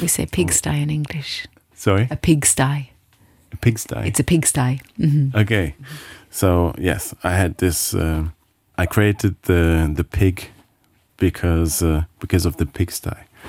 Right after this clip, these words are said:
Speaker 1: Yeah. <laughs> The pigsty being the art or life or what? <laughs>
Speaker 2: It ju-, it just gave me a theme, uh, to,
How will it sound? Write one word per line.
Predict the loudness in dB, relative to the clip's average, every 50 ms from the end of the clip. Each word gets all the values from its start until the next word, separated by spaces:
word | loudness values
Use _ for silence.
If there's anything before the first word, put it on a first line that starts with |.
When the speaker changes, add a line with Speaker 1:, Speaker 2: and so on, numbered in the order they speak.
| -2 0
Speaker 1:
Yeah. | 0 2 0 -2 -4
<laughs> | -4 -2 0 2 2 2 2 2 0 2 4 4 2 4 2 0 0 0 0 2 2 4 4 4 2 2 0 -2
The | 0
pigsty | 2 2 2 2 2 0 0 2
being | 4 4 4 6 6
the | 4 2 0
art | 2 0 2 2 0 0 0 -2 0 2
or | 4 6 6 8 6 6 6 4 4 2 2 0 2 4
life | 6 6 6 4 2 0 0 0 -2 2
or | 4 4 6 6 4 4
what? | 4 4 2 2 2 0
<laughs> | 0 0 0 0 -4 -4 -4 -20 -20 -20 -20 -10 -2
Speaker 2:
It | 0 2 4
ju-, | 6 4
it | 6 4 4
just | 4 4 4 4 4
gave | 6 6 8
me | 8 8 8 6
a | 4
theme, | 2 4 4 6 6 8 6 6 4 2 2 0
uh, | 0 2 2 4 2 4 2 2 2 0 -2
to, | -2 -4 -2 -2 0 0 -2 -2